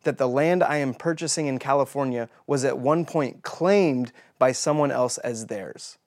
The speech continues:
most likely to the extreme detriment of an indigenous people group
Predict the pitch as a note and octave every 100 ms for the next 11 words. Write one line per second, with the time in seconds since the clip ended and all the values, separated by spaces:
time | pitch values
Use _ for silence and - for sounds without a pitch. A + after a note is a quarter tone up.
0 | _ _ _ D3 F3+ F#3 F#3 F3+ D#3 D#3+
1 | C#3+ C#3 B2+ - - - E3 E3 F#3+ G3+
2 | G3+ E3+ D3 C#3 C#3+ A#2 - _ _ _
3 | _ - C3+ C#3+ C3+ D3 C3+ C#3 - C#3+
4 | A#2+ A#2 A2 G2+